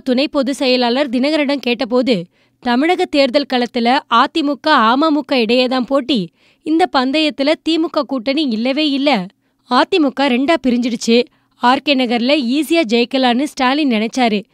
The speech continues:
திமுகவுக்கு டெபாசிட் போச்சு. ஆர் கே நகர் போலதான் தமிழக தேர்தல் முடிவுகள் இருக்குன்னு" சொல்லி தினகரன் சிரிப்பு மூட்டினாரு. ஒரே ஒரு நபரை நம்பி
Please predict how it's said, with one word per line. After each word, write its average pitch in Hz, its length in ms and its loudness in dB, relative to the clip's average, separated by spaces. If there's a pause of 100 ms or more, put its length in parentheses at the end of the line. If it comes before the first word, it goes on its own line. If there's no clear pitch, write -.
(340)
திமுகவுக்கு 285 600 0
டெபாசிட் 240 600 -2
போச்சு. 233 400 -4 (400)
ஆர் 254 240 2
கே 294 120 0
நகர் 262 340 0
போலதான் 254 400 0
தமிழக 285 400 0
தேர்தல் 262 360 -2
முடிவுகள் 247 380 0
இருக்குன்னு" 247 420 0
சொல்லி 226 480 0 (100)
தினகரன் 294 460 2
சிரிப்பு 294 480 0
மூட்டினாரு. 220 440 -2 (180)
ஒரே 254 320 2
ஒரு 392 220 2
நபரை 302 320 2
நம்பி 285 300 0